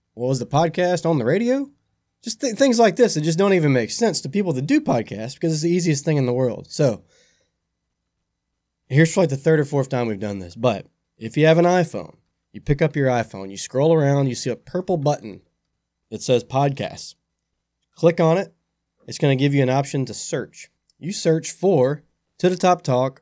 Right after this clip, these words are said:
or Jamie Arrington or probably Southern Miss. I don't know. It's not gonna be that hard to do 'cause there's not a lot of 'em out there. But search for To the Top Talk. Before you're even done typing it out, it's gonna pop up. Then you're gonna wanna subscribe.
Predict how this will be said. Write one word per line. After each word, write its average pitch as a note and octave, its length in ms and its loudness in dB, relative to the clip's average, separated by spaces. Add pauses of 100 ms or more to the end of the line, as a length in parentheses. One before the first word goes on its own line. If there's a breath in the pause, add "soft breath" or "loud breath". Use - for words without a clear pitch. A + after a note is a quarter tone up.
or A2 420 -2
Jamie A#2+ 320 0
Arrington E3+ 680 0
or A2 460 -4
probably F3 320 0
Southern D#3+ 340 2
Miss. - 460 -2
I C3+ 100 -2
don't D#3 100 2
know. B2 200 -2 (440)
It's B2 140 -6
not G3+ 120 6
gonna G#3 140 2
be F#3 80 6
that E3 160 4
hard E3 180 4
to C3+ 80 -2
do D3 180 4
'cause C3+ 120 -4
there's G#2+ 100 -6
not B2+ 200 0
a C#3 40 2
lot C#3 180 0
of C3 80 -2
'em A#2 120 -4
out A2+ 200 -6
there. - 240 -20 (320)
But A2 100 -6
search F3+ 240 2
for D#3+ 100 -6
To E3+ 160 0
the F#3 80 -2
Top F3+ 260 0
Talk. G#2 300 -4 (600)
Before F3 280 2
you're G#3 160 4
even F3+ 220 4
done E3+ 240 4
typing F3 420 -2
it D#3+ 100 4
out, A#2 300 0 (160)
it's - 120 -18
gonna B2 180 -6
pop B2+ 340 -6
up. - 200 -10 (420)
Then C#3+ 300 2
you're F#3 80 2
gonna E3+ 160 4
wanna D#3 200 2
subscribe. G2+ 880 -4